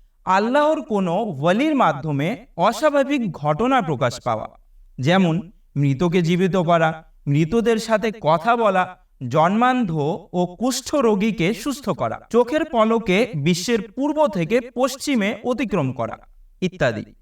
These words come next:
এ সব কিছুই কারামতের অন্তর্ভুক্ত। আলহামদুলিল্লাহ, প্রতি বছর আশিকানে রাসূল বিভিন্ন আউলিয়াই কেরামের উরস বার্ষিকী পালন করে।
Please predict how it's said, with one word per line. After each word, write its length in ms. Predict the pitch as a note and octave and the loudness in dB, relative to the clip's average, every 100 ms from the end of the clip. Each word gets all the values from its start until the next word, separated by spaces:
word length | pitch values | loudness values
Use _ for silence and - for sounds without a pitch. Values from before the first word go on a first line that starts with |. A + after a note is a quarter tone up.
| _ | _
এ 140 | B3+ | 0
সব 220 | C#4+ B3 B3 B3+ | 0 0 -2 -2
কিছুই 300 | D4+ D#4 D#4+ | -6 -2 -2
কারামতের 480 | C#4 C4 B3+ A3+ A3 | 0 2 0 0 2
অন্তর্ভুক্ত। 600 | F#3 D#3+ C#3 B2+ B2 C3 - _ _ _ | 2 0 -4 -8 -10 -16 -16 _ _ _
আলহামদুলিল্লাহ, 880 | D#3+ F#3 G3 A#3+ C4+ B3+ A#3 A#3 B3+ C#4 | -2 0 0 0 0 0 0 2 2 0
প্রতি 280 | C#4 C#4+ D#4+ | -2 -2 0
বছর 360 | A#3+ F3+ C#3+ G#2 - _ _ - | 0 0 -4 -10 -14 _ _ -2
আশিকানে 640 | F3+ A3 D#4 C#4 D#4+ D#4 | 0 0 -2 0 2 4
রাসূল 420 | B3 F#3+ E3+ B2+ A#2+ | 2 0 -4 -6 -8
বিভিন্ন 800 | B2 E3 F#3+ C4 D4+ A#3 F3+ A#3 - | -4 -2 0 0 0 0 0 0 -2
আউলিয়াই 540 | F3+ G#3 A#3+ C#4+ C#4+ | 0 2 2 2 2
কেরামের 720 | C#4 G#3+ E3+ D3 D3+ A3 - - | 0 0 2 2 2 -2 -4 -4
উরস 320 | G3 C4+ C#4 | -2 0 0
বার্ষিকী 560 | A#3+ G#3 E3+ F#3+ G3+ C#4 | 2 0 0 -4 -4 -4
পালন 500 | C#4+ E3+ F3 E3+ C#3+ | 0 2 2 2 0
করে। 240 | A#2+ C3 | -2 -4